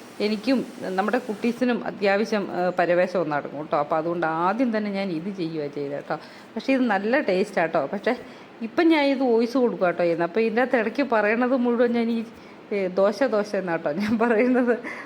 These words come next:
ദോശയല്ല, ശരിക്കും ഇത് ഗോതമ്പിൻ്റെ ചിക്കൻ പൊറോട്ടയാണ് കേട്ടോ ശരിക്കും. നല്ല ടേസ്റ്റാണ് കേട്ടോ. ഇടയ്ക്കൊക്കെ ഇത് നമുക്ക് ഉണ്ടാക്കി നോക്കുവാണെങ്കിൽ ഭയങ്കര ടേസ്റ്റായിരിക്കും കേട്ടോ.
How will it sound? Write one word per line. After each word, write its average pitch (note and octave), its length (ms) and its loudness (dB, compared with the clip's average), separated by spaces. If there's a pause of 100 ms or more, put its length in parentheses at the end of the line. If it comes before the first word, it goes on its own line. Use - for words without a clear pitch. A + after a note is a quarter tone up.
(220)
ദോശയല്ല, F#3 540 0 (200)
ശരിക്കും G3 400 -4
ഇത് G3+ 100 -2 (140)
ഗോതമ്പിൻ്റെ G3+ 560 2 (540)
ചിക്കൻ C#4 400 -2
പൊറോട്ടയാണ് F3 560 0
കേട്ടോ E3+ 80 -2 (140)
ശരിക്കും. D3+ 340 -6 (340)
നല്ല F3 200 0 (100)
ടേസ്റ്റാണ് G#3 420 0
കേട്ടോ. D#3 100 0 (320)
ഇടയ്ക്കൊക്കെ G#3 440 -6
ഇത് G#3+ 80 0 (460)
നമുക്ക് G#3 280 -2
ഉണ്ടാക്കി F#3 360 0
നോക്കുവാണെങ്കിൽ F3+ 560 0 (380)
ഭയങ്കര A3 400 -2
ടേസ്റ്റായിരിക്കും E3 560 -2
കേട്ടോ. D#3+ 120 0